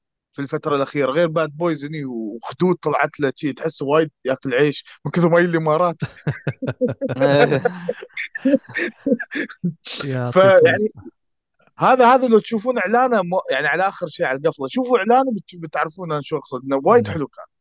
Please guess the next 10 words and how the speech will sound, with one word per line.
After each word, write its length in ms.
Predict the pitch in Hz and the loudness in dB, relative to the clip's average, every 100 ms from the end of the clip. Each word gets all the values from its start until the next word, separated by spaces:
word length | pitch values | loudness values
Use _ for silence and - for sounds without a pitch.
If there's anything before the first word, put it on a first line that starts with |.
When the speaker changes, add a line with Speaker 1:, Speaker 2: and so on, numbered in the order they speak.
| _ _ | _ _
Speaker 2:
نعم. 160 | 101 98 | -10 -4
Speaker 1:
وبس. 380 | 220 165 - - _ _ _ _ _ _ _ - | 0 0 -2 -16 _ _ _ _ _ _ _ -20
Speaker 2:
يعطيكم 580 | 120 117 120 131 131 | -10 -8 -6 -8 -6
الصحة 440 | 120 - 135 127 113 | -8 -8 -10 -8 -6
والعافية، 580 | 110 113 127 - 123 120 | -6 -6 -8 -6 -6 -6
وشكرا 500 | - 120 127 123 110 | -8 -12 -8 -6 -4
على 180 | 110 | -4
هذا 220 | 110 120 113 | -4 -4 -6
النقاش 560 | 107 107 123 113 - | -6 -6 -6 -6 -8
الجميل 720 | 104 110 107 123 131 127 127 | -12 -10 -8 -6 -4 -6 -8